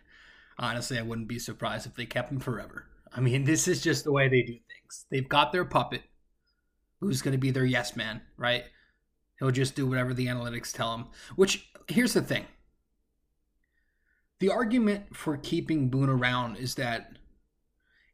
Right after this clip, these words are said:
anybody else who they hire would be that puppet. That he makes little to no decisions in that clubhouse, which,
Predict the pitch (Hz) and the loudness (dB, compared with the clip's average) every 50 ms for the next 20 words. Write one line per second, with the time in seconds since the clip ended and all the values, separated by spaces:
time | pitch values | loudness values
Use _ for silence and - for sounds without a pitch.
0 | _ _ - 165 175 180 175 143 160 156 156 151 143 135 131 135 - - - 147 | _ _ 0 2 4 4 4 4 4 4 4 4 0 0 -2 -4 -6 -6 -4 -2
1 | 139 139 127 120 123 127 127 127 123 120 123 - - - - - _ _ _ _ | -2 -2 -2 0 0 0 0 0 0 -2 -8 -12 -18 -20 -20 -20 _ _ _ _
2 | _ _ - 151 160 131 123 139 135 127 113 113 - - - 113 - - - - | _ _ 4 4 4 6 6 6 6 6 4 2 0 -2 -4 -4 -4 -6 -12 -16
3 | - - - - - - - _ _ _ _ _ _ _ _ _ _ _ _ _ | -18 -20 -20 -20 -20 -20 -20 _ _ _ _ _ _ _ _ _ _ _ _ _
4 | _ _ _ _ _ _ _ _ _ _ _ _ _ _ _ _ _ _ _ _ | _ _ _ _ _ _ _ _ _ _ _ _ _ _ _ _ _ _ _ _
5 | _ _ _ _ - - - - - 160 139 170 196 185 175 175 165 160 - 151 | _ _ _ _ -20 -18 -4 2 2 4 6 6 6 6 6 6 4 2 2 2
6 | 151 165 175 190 185 180 - 160 156 151 151 156 147 135 127 - 147 139 127 131 | 4 6 6 6 6 4 4 4 6 6 6 6 4 4 2 0 0 0 2 2
7 | 127 117 123 123 120 113 113 - - 101 98 - - 120 - - 170 160 - - | 2 2 0 0 -2 -2 -4 -4 -8 -8 -8 -8 -10 -8 -4 0 0 0 0 -2